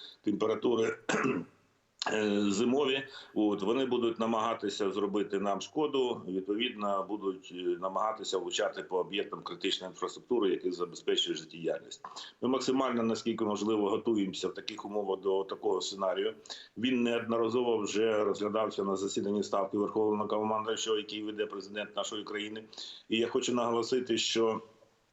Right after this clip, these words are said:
ті завдання, які були надані, вони були під контролем. На жаль, є <clears throat> не до кінця виконане завдання. Я відкрию невелику таємницю. На найближчому засіданні Ставки Верховного Командуючого, о, це питання опять буде на порядку денному, ми опять будемо розглядати і допомагати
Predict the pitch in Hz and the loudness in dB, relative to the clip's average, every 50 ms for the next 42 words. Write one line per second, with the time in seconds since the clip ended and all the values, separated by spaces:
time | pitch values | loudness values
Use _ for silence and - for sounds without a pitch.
0 | _ _ - - - - - 143 135 - 131 113 110 120 117 113 113 107 101 101 | _ _ -6 -6 -4 -2 0 0 2 2 2 2 2 2 2 2 2 4 4 2
1 | 101 - 117 104 101 113 104 101 101 107 107 101 110 107 107 104 98 92 104 104 | 2 2 0 2 2 2 2 2 2 2 0 0 0 0 2 0 2 2 2 2
2 | 110 107 95 107 104 98 92 - - - 120 98 - 110 107 98 - 107 120 123 | 2 2 2 2 2 2 2 0 -2 -4 -4 -2 0 0 0 0 0 0 0 2
3 | 123 127 127 127 - - - - - - _ - 107 113 113 123 147 135 120 110 | 2 0 -2 -4 -8 -14 -18 -18 -18 -18 _ -2 0 0 2 2 2 0 0 -2
4 | 104 104 104 123 127 123 117 - - - - 139 127 120 117 117 120 117 117 113 | -2 -4 0 2 2 2 2 2 -2 -4 -2 0 2 2 4 4 4 2 2 2
5 | 104 127 123 123 127 127 - - 123 117 117 117 110 110 107 107 107 107 107 107 | 2 2 0 2 0 -2 2 2 2 2 2 2 2 2 0 0 0 2 2 2
6 | 107 110 104 101 120 120 127 139 147 139 120 110 107 107 107 104 104 101 98 90 | 2 0 0 0 0 0 2 0 0 2 2 2 2 4 4 4 4 2 0 -2
7 | 80 - - - - _ _ - 90 104 110 - - 113 110 107 110 117 113 120 | -4 -10 -18 -20 -20 _ _ -6 -4 -4 -4 0 2 2 4 4 4 4 4 4
8 | 117 113 110 107 101 - 110 107 107 107 127 135 127 - 104 95 98 98 107 107 | 4 4 2 0 0 2 2 2 4 4 2 0 0 0 0 0 0 2 2 0
9 | 104 107 113 107 101 101 101 104 101 95 107 101 95 98 98 92 - - 101 98 | 2 2 2 2 2 0 0 0 -2 -2 -4 -6 -6 -6 -6 -6 -2 0 0 0
10 | - - 95 92 - 107 104 101 95 - 101 117 131 131 - 113 - 110 104 98 | 0 -4 -8 -6 -4 -2 -2 -2 -2 -2 0 0 0 0 -2 -2 0 0 0 0
11 | 95 - - - - - - - - 98 98 98 95 92 - 110 101 98 95 - | 0 -2 -6 -14 -16 -16 -14 -2 2 4 4 4 4 2 0 -2 0 0 0 0
12 | 107 104 101 107 104 104 110 104 95 90 90 95 95 95 92 98 95 104 104 101 | 0 2 2 2 0 2 2 0 0 2 0 0 2 2 0 0 0 2 0 0
13 | 95 - 107 104 120 127 120 117 110 101 98 98 95 95 101 92 90 87 95 95 | 0 0 -2 0 2 2 2 2 2 2 0 0 0 0 0 -2 -2 -4 -8 -8
14 | 95 95 90 92 98 104 104 104 120 127 123 - 120 107 98 101 87 90 92 90 | -8 -8 -8 -8 -8 -8 -4 -2 0 0 0 0 -2 -2 -2 -2 -4 -6 -8 -2
15 | 92 98 - 107 117 117 110 120 113 - 107 | -4 -2 -2 0 0 2 2 2 0 -2 -6